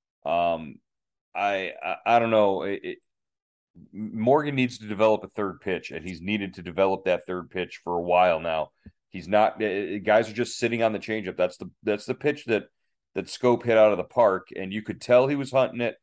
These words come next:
and you could tell, uh, you know, he was, he was trying to lift it out of the ballpark. He knew a, a changeup was coming, and he went down and, and, and got it. And, uh, you know, give him credit, but that's on Morgan. If he, if, if he,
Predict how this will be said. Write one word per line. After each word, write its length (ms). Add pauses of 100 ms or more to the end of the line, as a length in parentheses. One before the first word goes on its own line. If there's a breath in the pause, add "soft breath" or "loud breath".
(340)
and 140
you 100
could 140
tell, 460
uh, 240
you 160
know, 160
he 120
was, 160
he 120
was 120
trying 280
to 60
lift 240
it 60
out 120
of 40
the 160
ballpark. 380 (400)
He 120
knew 300
a, 20
a 260
changeup 480
was 100
coming, 400 (320)
and 80
he 80
went 200
down 280
and, 220
and, 280
and 200
got 300
it. 200
And, 300 (460)
uh, 360
you 160
know, 120
give 180
him 80
credit, 560
but 300 (360)
that's 300
on 180
Morgan. 400
If 120
he, 80
if, 280 (220)
if 240
he, 300